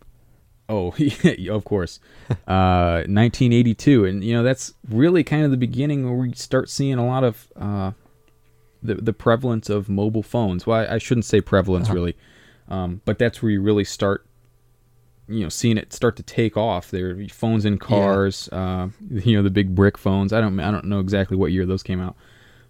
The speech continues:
Speaker 1: but, uh, it, you know, it's all around the same time, and that's when this,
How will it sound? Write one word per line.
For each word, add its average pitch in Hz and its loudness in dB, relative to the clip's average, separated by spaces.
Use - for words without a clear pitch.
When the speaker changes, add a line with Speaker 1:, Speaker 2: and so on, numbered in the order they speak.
Speaker 1:
but, 87 -10
uh, 90 -6
it, 110 0
you 117 0
know, 101 0
it's 95 -6
all 113 4
around 101 2
the 95 0
same 104 -2
time, 98 -2
and 90 -4
that's - -10
when 104 0
this, 95 -4